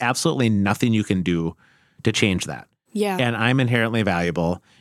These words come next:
Speaker 1: and I am missing the mark. And so, like, we're all missing the mark in ways. We just, like, let's just make the ground level and then figure some things out from there, as opposed to this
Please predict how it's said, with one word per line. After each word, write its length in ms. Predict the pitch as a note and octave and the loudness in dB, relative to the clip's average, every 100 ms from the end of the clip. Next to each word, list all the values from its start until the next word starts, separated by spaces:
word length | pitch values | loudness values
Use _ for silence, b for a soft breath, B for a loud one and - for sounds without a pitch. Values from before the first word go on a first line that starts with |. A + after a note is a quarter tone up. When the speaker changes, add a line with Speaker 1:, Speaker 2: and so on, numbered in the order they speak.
| b | b
Speaker 1:
and 600 | A#2+ A2 G#2+ G#2 G2 G2 | 0 2 2 2 0 0
I 200 | A2+ A2+ | 0 2
am 320 | A2+ A#2 G#2+ G#2 | 2 2 2 0
missing 260 | A2 A#2 | 0 0
the 80 | G#2+ | 2
mark. 280 | G2+ G2 - | 0 -2 -2
And 120 | G2 | -2
so, 100 | - | 0
like, 180 | G#2+ A2+ | 0 0
we're 160 | G#2+ A2 | 2 2
all 180 | G#2+ G#2+ | 2 2
missing 280 | G#2+ G#2+ | 0 -2
the 60 | F#2+ | -4
mark 200 | E2+ E2+ | -4 -2
in 80 | G2+ | 0
ways. 160 | G2+ | 0
We 80 | A2+ | 0
just, 180 | C#3 - | -2 0
like, 160 | C#3+ D3 | -2 0
let's 200 | C3 - | -2 0
just 200 | B2+ - | -4 -2
make 180 | A2+ - | -2 -2
the 80 | |
ground 340 | G2 G2+ G#2 E2+ | -2 0 0 2
level 420 | G2 A#2+ F2 G2 | 0 2 0 0
and 260 | A2 G#2 G#2 | 0 0 2
then 220 | A2 G#2+ | 2 0
figure 340 | - A#2 G#2 | -2 -2 0
some 200 | - F#2+ | -2 -2
things 200 | G2 F2+ | -2 -2
out 200 | F#2 E2+ | -2 -4
from 180 | - F2 | -4 -2
there, 320 | G#2 G2+ E2+ | 0 0 -2
as 220 | F2+ G2+ G2 | 0 0 -2
opposed 320 | - G#2 G2+ | 0 0 0
to 60 | G2 | -2
this 360 | G2 F#2 - | 0 0 -2